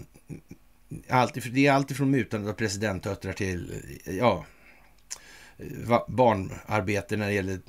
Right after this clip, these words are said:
f-, framställningen av volfram i, under förfärliga former, helt enkelt. Alltså, det är ju, det finns ingen gräns, alltså, det är hopplöst, alltså.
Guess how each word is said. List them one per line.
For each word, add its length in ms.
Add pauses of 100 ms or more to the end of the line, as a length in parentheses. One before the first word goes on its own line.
(100)
f-, 140 (160)
framställningen 600
av 140
volfram 760
i, 380 (680)
under 500 (1000)
förfärliga 720
former, 400
helt 300
enkelt. 300
Alltså, 160
det 120
är 60
ju, 260
det 600
finns 220
ingen 160
gräns, 380
alltså, 140
det 100
är 40
hopplöst, 520
alltså. 180